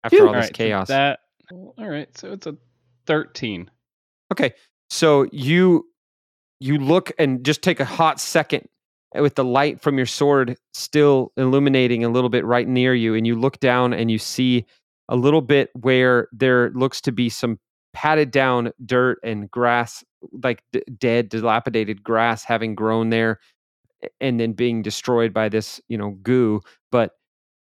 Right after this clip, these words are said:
Speaker 1: you find what, what the remains of what probably was once a trail, and you d-, s-, take off that direction. And as you take off in that direction,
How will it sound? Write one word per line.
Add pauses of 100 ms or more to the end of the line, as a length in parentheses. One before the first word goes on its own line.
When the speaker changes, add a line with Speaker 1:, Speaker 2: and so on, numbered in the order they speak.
(180)
Speaker 1:
you
find
what, (260)
what
the
remains
of
what
probably
was
once
a
trail,
and
you (280)
d-,
s-, (100)
take
off
that
direction. (340)
And
as
you
take
off
in
that
direction,